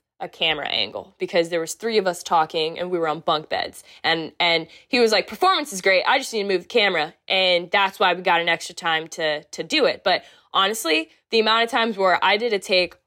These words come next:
once and he was like, "Boom, solid, next scene," you know? And that's the thing. Like, I actually, <laughs> um, a couple of us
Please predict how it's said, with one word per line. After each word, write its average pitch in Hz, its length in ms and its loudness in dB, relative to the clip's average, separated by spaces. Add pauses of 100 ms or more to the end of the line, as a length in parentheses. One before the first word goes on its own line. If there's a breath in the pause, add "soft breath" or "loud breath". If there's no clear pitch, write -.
(160)
once 156 380 -2
and 170 120 -14
he 170 80 -10
was 165 160 -8
like, - 320 -8
"Boom, 151 240 -2
solid, 143 520 0
next 151 280 -4
scene," 135 280 -6 (100)
you 175 100 -2
know? 170 120 0
And 190 180 0 (260 loud breath)
that's 269 220 2
the 254 60 -8
thing. 240 220 0
Like, 185 320 0 (140)
I 247 540 2 (360)
actually, 160 500 -2 (520 loud breath)
<laughs> - 540 -4
um, 196 520 2 (640)
a 220 60 0
couple 247 200 2
of 180 100 0
us 170 360 2